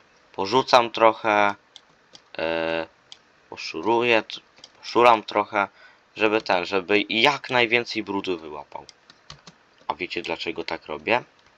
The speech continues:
Już wam odpowiadam na to pytanie, jeśli w ogóle kogoś to interesuje. Chodzi o to, że nie lubię, y, małych kanapek. Czy ten a-,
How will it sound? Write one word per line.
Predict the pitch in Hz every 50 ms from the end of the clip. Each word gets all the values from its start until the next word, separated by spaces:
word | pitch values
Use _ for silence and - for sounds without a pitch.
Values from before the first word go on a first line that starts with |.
| _ _ - - - _ _ _ _ _ _ - - _ _ _ _ _ - - - - - - - - - - - - -
Już | - 110 131 127 117
wam | 127 - 117 123 123 117 -
odpowiadam | - 110 - - - 117 101 107 98 90 92 92 90
na | 85 85
to | - - -
pytanie, | - - - - 85 85 85 87 92
jeśli | 98 - - - 104
w | 92 98
ogóle | 95 90 87 95 90 90
kogoś | - - 95 92 90 - -
to | - 92
interesuje. | 90 87 - 92 90 92 - - - 82 80 85 92 98 123 - _ _ _ _ _ - - - - - - _ _ _ _ _ _ _ _ _ _ _ _ _
Chodzi | - - - 139 143 123 - 117 127
o | 131 127
to, | - - 123 127 131 143 151 - _ _ _ _ _ _ _ - - - - -
że | - 110
nie | 107 110 113
lubię, | 104 127 120 101 123 123 120 113 - - _ -
y, | 87 95 95
małych | 101 101 104 104 104 -
kanapek. | - - 113 107 104 95 85 - - 80 - - - - _ _ _ _ _ _ _ _ _ _ - - _ - _ _ _ _ _ _ _ _ _ _ _ _ _ - _ _ _ _ _ _ _ _ _ _ _ _ - - - - _ _ _ _ _ - - - _ - _ _ _ _ _ _ _ _ _ _ - - _ _ _
Czy | - 113 107
ten | - 135 131
a-, | - - - -